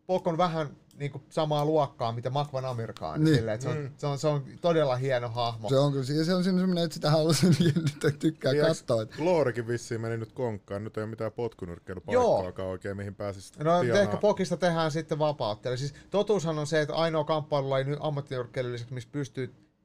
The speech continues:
Speaker 1: tekemään kunnon fyrkkaa, niin on vapaaottelu.
Speaker 2: Mm.
Speaker 1: Et eihän tainyrkkeilys, jos ajatellaan vaikka Jomhod Kiatadisakki, joka Suomessakin oli valmentamassa, taimalainen legendaarinen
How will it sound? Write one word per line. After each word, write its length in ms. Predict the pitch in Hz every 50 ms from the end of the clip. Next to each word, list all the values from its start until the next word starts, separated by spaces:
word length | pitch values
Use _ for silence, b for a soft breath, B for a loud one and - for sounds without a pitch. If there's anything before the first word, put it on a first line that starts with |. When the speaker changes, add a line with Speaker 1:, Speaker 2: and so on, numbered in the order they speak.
| _ _ _ _ _
Speaker 1:
tekemään 300 | - 131 - 135 123 -
kunnon 300 | - 147 147 127 127 120
fyrkkaa, 460 | - 131 135 127 120 - - 120 110
niin 100 | 110 110
on 60 | 110 98
vapaaottelu. 800 | 107 107 110 - - 101 92 90 92 - - 104 101 98 98 - _
Speaker 2:
Mm. 280 | 131 127 127 117 110 104
Speaker 1:
Et 80 | 107
eihän 180 | 139 135 135 131
tainyrkkeilys, 760 | 120 139 135 135 131 131 123 120 - - 127 120 120 120 - - - _ _ _ _ _ _ _ _ _ _ _ _ _ - 123
jos 120 | 143 143 139
ajatellaan 580 | 147 147 143 147 147 139 139 135 131 127 113
vaikka 220 | 120 131 - - 139
Jomhod 300 | 135 156 147 135 139 131 -
Kiatadisakki, 800 | - 151 143 131 117 131 120 113 107 120 113 - - - 131 123
joka 220 | 120 113 113 127
Suomessakin 560 | 113 - 131 123 113 117 117 - 117 - 123
oli 180 | 120 113 110 - - _ _ _ _ _ _ -
valmentamassa, 540 | 127 127 123 120 113 113 107 120 113 - -
taimalainen 600 | 135 127 127 120 120 120 117 113 113 117 113 107
legendaarinen 1000 | - 143 147 156 156 156 135 143 135 120 113 120 113 110 110 110 110 110 107 104